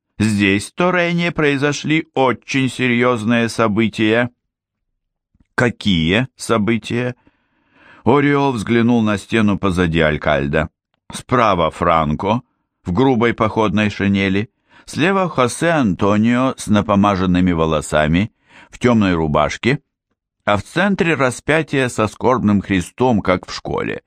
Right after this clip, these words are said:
Сеньор Валенти свернул папироску.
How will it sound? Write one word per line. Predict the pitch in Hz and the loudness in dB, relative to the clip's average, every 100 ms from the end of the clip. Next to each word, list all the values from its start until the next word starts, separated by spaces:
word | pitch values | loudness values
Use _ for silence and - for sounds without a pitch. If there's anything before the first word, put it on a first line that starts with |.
| _ _ _ _ - - | _ _ _ _ -20 -20
Сеньор | - 113 113 113 117 107 | -2 2 4 4 2 0
Валенти | - 87 85 82 85 87 - 143 180 - _ _ _ _ _ | 0 2 2 2 0 -2 -2 -2 -2 -6 _ _ _ _ _
свернул | - 113 107 107 107 101 | -2 2 4 2 2 0
папироску. | 127 151 110 76 - - - | -2 0 0 0 -4 -10 -14